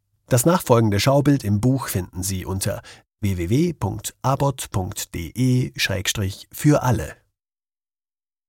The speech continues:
Die hohe Leistungsfähigkeit der Automobilindustrie fußte auf geduldigem Kapital, einem guten Ausbildungssystem, einem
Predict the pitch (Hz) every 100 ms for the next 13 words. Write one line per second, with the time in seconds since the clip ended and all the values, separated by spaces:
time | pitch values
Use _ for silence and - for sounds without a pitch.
0 | _ _ _ _ _ - - 131 139 202
1 | 156 202 - 110 - 104 107 - 117 120
2 | 131 113 117 123 110 151 151 131 135 -
3 | 143 143 - - _ - 170 170 - 160
4 | 104 107 - 107 107 131 120 117 123 120
5 | 127 120 151 156 104 - - - _ _
6 | - 104 98 104 123 117 107 104 - 98
7 | 113 - - 131 135 143 147 - 147 -
8 | 160 175 160 - - _ _ 123 135